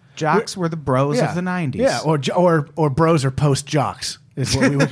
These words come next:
Speaker 2: call them, I believe, if
Speaker 1: We're
Speaker 2: we
Speaker 1: living in a post-jock
Speaker 2: <laughs>
Speaker 1: world.
Speaker 2: We sure are. Um, is there a myth about how Kurt and Courtney met?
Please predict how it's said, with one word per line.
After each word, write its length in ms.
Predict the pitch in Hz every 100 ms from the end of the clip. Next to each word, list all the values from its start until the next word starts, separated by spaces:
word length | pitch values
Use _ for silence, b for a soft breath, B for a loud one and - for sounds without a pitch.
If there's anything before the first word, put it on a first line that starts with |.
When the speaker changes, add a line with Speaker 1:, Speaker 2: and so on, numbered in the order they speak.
| 285
Speaker 2:
call 220 | 165 143
them, 160 | 123 113
I 100 | 113
believe, 340 | 107 110 101
if 120 | 101 -
Speaker 1:
We're 80 |
Speaker 2:
we 60 | 139
Speaker 1:
living 200 | 135 139
in 80 | 127
a 60 |
post-jock 720 | - 139 135 - 123 110 107
Speaker 2:
<laughs> 20 | 104
Speaker 1:
world. 340 | 87 85 -
Speaker 2:
We 120 | 277
sure 340 | - - 233 143
are. 300 | 156 123 - - B B B
Um, 600 | 170 180 175 170 165 165 - -
is 140 | 196 165
there 160 | 320
a 60 | 294
myth 220 | 277 269
about 340 | 285 269 269
how 180 | 208 254
Kurt 340 | 214 - 254 226
and 80 |
Courtney 300 | - 254 226
met? 480 | 208 196 190 294 -